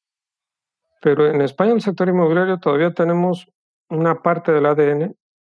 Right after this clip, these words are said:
que cuando sale algo nuevo en el mercado, lo primero que queremos es que fracase.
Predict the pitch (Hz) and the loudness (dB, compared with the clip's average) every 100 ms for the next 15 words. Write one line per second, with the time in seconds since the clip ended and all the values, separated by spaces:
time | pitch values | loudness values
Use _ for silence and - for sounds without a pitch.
0 | _ 135 123 123 120 117 - 165 185 170 | _ -12 -10 -8 -6 -6 -4 -2 0 0
1 | 151 139 143 147 139 123 120 113 117 113 | 0 2 2 2 0 -4 -4 -4 -4 -6
2 | - 127 135 185 _ _ - 127 - 135 | -4 -4 -4 -6 _ _ -4 -4 -2 0
3 | 156 202 170 147 143 160 165 156 - 143 | 0 0 0 0 0 0 0 -4 -4 -4
4 | - 110 117 - | -4 -4 -6 -8